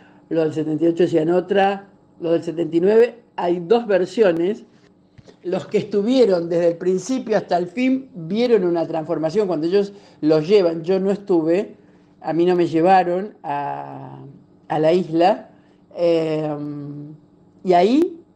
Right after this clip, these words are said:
eh, a los compañeros, eh, eh, ahí vieron una transformación, otra transformación. Entonces, ahí nos dimos cuenta que, eh, no es que teníamos recuerdos diferentes, teníamos los recuerdos de aquella época.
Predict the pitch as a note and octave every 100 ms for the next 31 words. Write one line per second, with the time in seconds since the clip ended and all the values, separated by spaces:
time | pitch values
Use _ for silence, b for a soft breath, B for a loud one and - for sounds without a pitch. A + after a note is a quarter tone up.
0 | _ E3+ F3 D#3+ D#3 D#3+ D#3 - D3+ F3
1 | E3+ F#3+ G#3 A#3+ - - G3 E3+ E3 D#3+
2 | - D3+ G#3+ G3+ - G#3+ G#3 G3 G#3 G#3+
3 | A#3 G3 E3 D#3+ D#3 E3 D#3+ D#3 C3 G3+
4 | C#3+ - _ _ _ _ b b b b
5 | G#3+ F#3+ D#3+ D3 D3 D#3 D3+ C#3+ D3+ C#3
6 | C#3 B B B - F#3+ F#3+ B3+ C4 D4+
7 | D4+ - G3 G#3+ B3 B3 B3 C4+ C4+ C#4+
8 | A#3+ A3+ D4 - E3+ F#3+ A3+ A#3 E3+ D3+
9 | D3+ D3 E3 G#3 - G3+ F3 - _ _
10 | _ _ _ _ _ _ F3 F3 F#3+ F3+
11 | D3 D#3 F3 E3+ E3 D3+ D#3+ D3+ C#3+ C#3
12 | C3+ b b b b b - G3+ G#3 D4
13 | D#4 C4+ G3+ F3 D#3 E3+ - A#3 C4+ C#4
14 | E3+ D#3 D3 G#3 - C3 C3+